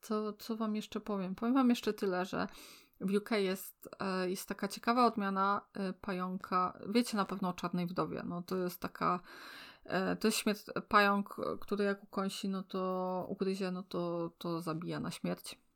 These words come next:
W sumie można za-, zabić nie na śmierć. <laughs> Dobra, mniejsza z tym. E, i w Anglii jest fake Black Widow, czyli ta fałszywa czarna wdowa. Ja niestety, y, miałam okazję w tym roku, nie, w zeszłym roku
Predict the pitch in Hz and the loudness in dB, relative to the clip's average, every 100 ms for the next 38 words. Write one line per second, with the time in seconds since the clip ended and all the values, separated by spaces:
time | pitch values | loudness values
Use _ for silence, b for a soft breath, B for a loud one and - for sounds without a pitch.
0 | _ _ - - - 196 185 - 233 196 | _ _ -18 -12 -4 -4 -2 0 0 0
1 | 190 190 190 - - 185 175 - 226 - | -2 -4 -4 -6 -6 -6 -6 -2 -2 -2
2 | - - - _ _ - - - - 180 | -10 -10 -18 _ _ -18 -16 -16 -4 -2
3 | 170 175 - b b 202 190 185 - 175 | -2 -4 -10 b b 0 0 -4 -4 -4
4 | - - 147 139 185 185 185 185 - _ | -4 -6 -4 -2 -2 -2 -2 -4 -8 _
5 | - - - 226 240 269 285 247 208 202 | -20 -18 2 6 12 12 12 10 8 8
6 | 220 - - - - 226 220 190 196 185 | 6 -2 -10 -6 2 2 2 2 4 4
7 | - 180 175 170 214 - b b - - | 4 2 4 4 4 0 b b -10 -2
8 | 180 190 190 180 180 185 185 180 - 180 | 0 0 0 2 4 4 0 -4 -2 -2
9 | 180 170 170 170 170 175 165 170 220 - | -2 -2 -2 -2 -4 -4 -2 2 0 -2
10 | _ _ _ _ _ _ _ _ _ - | _ _ _ _ _ _ _ _ _ -20
11 | - - 180 208 220 208 - 185 180 202 | -12 0 4 6 6 2 -2 -4 0 0
12 | 214 - - 196 196 202 208 196 - - | -2 -6 -4 -2 0 0 0 0 -2 -4
13 | 196 185 185 - 175 185 175 - 190 160 | -4 -4 -6 -6 -2 -2 -4 -4 -2 -2
14 | - 175 180 170 175 - 202 | -4 -6 -4 -4 -4 0 0